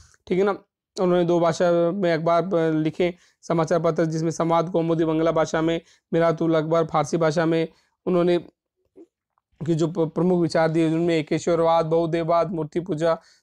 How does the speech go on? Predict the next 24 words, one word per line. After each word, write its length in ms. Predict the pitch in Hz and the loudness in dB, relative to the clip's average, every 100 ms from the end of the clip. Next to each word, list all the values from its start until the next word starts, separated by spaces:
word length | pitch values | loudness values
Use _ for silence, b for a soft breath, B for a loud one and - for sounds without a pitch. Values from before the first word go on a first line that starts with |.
| - | -6
सत्य 300 | 170 147 165 | -4 0 -2
प्रथा, 420 | 165 156 170 165 | -2 0 2 0
प्रेस 320 | 165 170 160 | 0 -2 -2
की 100 | 190 | -4
स्वतंत्रता, 680 | 175 165 165 160 156 165 165 156 _ _ _ _ _ 190 | -4 -4 -4 -4 -4 0 -2 -2 _ _ _ _ _ -4
अ, 240 | 165 156 | -2 0
बलि 220 | 156 170 | 0 0
प्रथा, 560 | 175 170 180 165 156 180 | 0 -2 2 2 2 -2
महान 340 | 190 160 175 180 | -6 -2 0 0
मानवतावादी, 1000 | 175 160 165 160 165 165 165 175 170 185 | 0 0 0 0 2 2 0 -4 -6 -8
नारी 280 | 175 156 165 | -2 0 0
स्वतंत्रता, 880 | 170 165 165 165 156 165 170 156 - _ _ _ _ - | -2 -6 -4 -4 -4 0 0 0 -4 _ _ _ _ -2
नारी 220 | 170 175 | 0 2
शिक्षा, 380 | 170 175 180 165 | 0 -2 0 0
नारी 260 | 160 160 | 2 2
अधिकार, 560 | 170 160 165 165 165 160 - _ _ _ 175 | 2 0 0 0 2 0 -4 _ _ _ 0
नारी 220 | 170 170 | 2 2
उद्धार, 460 | 165 156 170 165 | 0 0 2 2
जाति 260 | 156 156 165 | 0 -2 -2
प्रथा 260 | 165 165 170 | -4 0 0
का 60 | |
विरोध, 440 | 160 160 170 165 180 | 0 0 0 0 -4
बुद्धिवादी 460 | 151 175 170 160 | -6 -2 0 -2
दृष्टिकोण, 580 | 160 160 - 165 170 160 | -4 -6 -4 -2 -2 -4